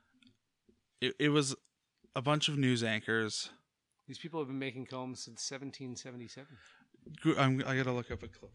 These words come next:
Speaker 1: for you. We'll describe what it is in a second.
Speaker 2: I just looked on their website. They do not have an Afro comb.
Speaker 1: Oh, I don't
Speaker 2: In their
Speaker 1: actually care.
Speaker 2: handmade selection. They might have other types of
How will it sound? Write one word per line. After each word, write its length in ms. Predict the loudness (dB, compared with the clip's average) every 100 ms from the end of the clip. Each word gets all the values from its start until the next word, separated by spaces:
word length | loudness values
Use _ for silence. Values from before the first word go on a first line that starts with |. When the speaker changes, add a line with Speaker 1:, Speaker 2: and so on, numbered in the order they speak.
| -18
Speaker 1:
for 160 | -16
you. 100 | -14 -16 -20 _ _ -20 -20 -20 -20 _ _ _ _ -20 -20 _ _ -20 -20 _ _ _ _ -12
We'll 100 | -10
describe 500 | -6 -4 -2 -2 -2
what 120 | -4 -8
it 100 | -8
is 140 | -8
in 100 | -10
a 80 | -10
second. 480 | -12 -16 -16 -18 -18 -20 _ -20 _ -20 _ -20 _ _ _ _ _ _ _ _ _ _ _ _ _ -4
Speaker 2:
I 60 |
just 200 | 0 0
looked 180 | 0 0
on 80 | 0
their 100 | 0
website. 400 | 0 -2 -4 -4
They 100 | -4
do 120 | -2 -2
not 260 | -2 -4
have 240 | -6 -10 -10
an 80 |
Afro 300 | -10 -10 -10 -12
comb. 300 | -12 -14 -18 _ _ _ _ -20 -18 -16 -16 -20 -20 -20 _ _ _ -10 0
Speaker 1:
Oh, 120 | 2
I 100 | 2
don't 120 | 2
Speaker 2:
In 60 | 0
their 100 | 2
Speaker 1:
actually 120 | 4 6
care. 80 | 6
Speaker 2:
handmade 540 | 4 4 4 0 -4
selection. 460 | -6 -8 -8 -12 -12
They 60 | -10
might 140 | -6 -6
have 120 | -6
other 160 | -8
types 240 | -10 -12
of 60 | -16